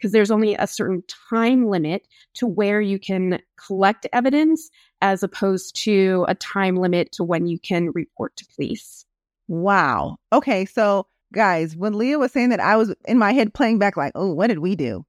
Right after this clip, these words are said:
Speaker 2: in the emergency room?" Um, and listen, you don't know what you don't know, right?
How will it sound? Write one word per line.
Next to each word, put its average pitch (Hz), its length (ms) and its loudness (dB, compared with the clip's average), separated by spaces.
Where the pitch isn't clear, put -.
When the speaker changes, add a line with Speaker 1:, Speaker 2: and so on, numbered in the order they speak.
Speaker 2:
in 208 220 2
the 196 140 0
emergency 185 560 0
room?" 165 360 -2
Um, 175 520 0
and 285 160 4
listen, 147 400 0
you 202 260 2
don't 247 280 4
know 214 220 4
what 196 260 -2
you 175 60 -4
don't 165 220 -2
know, 139 360 0
right? 151 320 -2